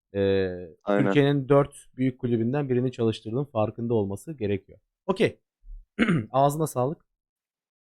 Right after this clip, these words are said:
Speaker 2: Senin de.
Speaker 1: Ee, siz de eğer,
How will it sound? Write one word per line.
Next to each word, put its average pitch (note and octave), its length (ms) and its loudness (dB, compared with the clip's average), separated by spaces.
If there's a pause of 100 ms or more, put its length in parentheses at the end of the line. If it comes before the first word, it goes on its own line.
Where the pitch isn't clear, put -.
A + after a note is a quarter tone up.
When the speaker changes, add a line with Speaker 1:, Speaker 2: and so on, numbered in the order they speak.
(340)
Speaker 2:
Senin G2+ 420 2
de. A2 220 4 (240)
Speaker 1:
Ee, A#2 680 4
siz F#3 320 -4
de G3 60 2
eğer, F3 480 2